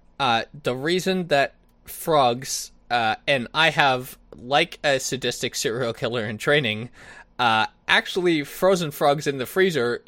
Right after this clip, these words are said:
just to wake them up later and watch them revive. The fact that frogs can freeze solid in their hibernation and then thaw and just hop away is because their blood is basically antifreeze. They, their blood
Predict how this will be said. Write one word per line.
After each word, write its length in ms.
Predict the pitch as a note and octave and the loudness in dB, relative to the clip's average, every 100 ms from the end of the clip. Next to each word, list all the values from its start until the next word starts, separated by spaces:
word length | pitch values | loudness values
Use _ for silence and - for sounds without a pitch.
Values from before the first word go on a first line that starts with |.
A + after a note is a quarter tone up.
| C3 | -4
just 380 | C#3 C#3 - | -2 0 -2
to 120 | - C#3 | -4 0
wake 260 | B2+ C3 | 0 -2
them 140 | C3 B2 | -4 -2
up 200 | D3+ C3 | -2 0
later 400 | B2+ B2 C3 A#2+ | 0 0 0 -2
and 180 | - A#2+ | -4 -4
watch 240 | A2+ B2+ - | 0 0 -2
them 160 | B2 | -6
revive. 480 | G#2+ G#2+ D#3 G2 G#2 - - - - | -4 2 2 2 -2 -14 -20 -12 -4
The 80 | C#3+ | 0
fact 280 | F#3+ B3 - | 2 4 2
that 120 | - | -2
frogs 380 | - E3+ E3 - | 2 2 2 -2
can 180 | D#3 | -2
freeze 380 | B2+ - E3+ D#3 | -2 -4 -4 -2
solid 600 | - - A2+ B2+ F#3 G3 - _ - | -2 -2 0 4 4 2 -4 _ -6
in 140 | C#3 | -2
their 120 | C#3 B2 | 0 2
hibernation 760 | C3 C3 A2+ A2+ - D#3+ E3+ - - - - | 2 0 -2 -4 -2 -2 -4 -8 -16 -20 -2
and 320 | D#3 C3+ A#2+ | 0 0 0
then 360 | B2+ B2 A#2 A2+ - - | 0 2 2 -4 -10 -20
thaw 580 | - - A#2+ A#2 C#3 - | -16 -2 2 6 4 4
and 220 | B2 G#2 | -2 -4
just 200 | G#2 A2 | -6 -6
hop 260 | - B2 A#2 | 0 0 0
away 420 | G#2 A2 G3 C#4 - - _ _ _ _ _ - | -4 0 0 0 -10 -20 _ _ _ _ _ -2
is 100 | F3+ | -2
because 520 | G3 G3 - F#3+ G#3+ | 0 -4 2 2 2
their 180 | E3 F#3 | 2 2
blood 320 | C#3+ E3 C#3+ | 4 4 4
is 200 | D3 D3 | 4 0
basically 440 | C#3+ C#3 D3 D#3 B2+ | 2 0 0 0 0
antifreeze. 640 | A2 C#3 - F2+ - - | 0 -2 -6 -8 -6 -6
They, 200 | - C3 C3+ | 2 2 2
their 360 | C3 C3 D#3 D3+ | 0 2 4 4
blood 420 | D3 C#3+ B2+ | 4 4 4